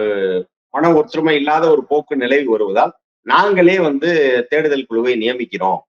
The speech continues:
அப்படின்னு சொல்லிட்டு கேரள அரசினுடைய சார்பில் பெயர்களை பரிந்துரைக்குமாறு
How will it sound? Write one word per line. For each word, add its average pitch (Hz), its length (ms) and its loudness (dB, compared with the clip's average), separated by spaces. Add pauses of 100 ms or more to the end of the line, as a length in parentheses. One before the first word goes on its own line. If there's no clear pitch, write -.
(280)
அப்படின்னு 120 320 4
சொல்லிட்டு 110 500 -4 (500)
கேரள 202 360 4
அரசினுடைய 147 640 -2 (260)
சார்பில் 143 460 -2
பெயர்களை 170 480 0
பரிந்துரைக்குமாறு 127 840 -2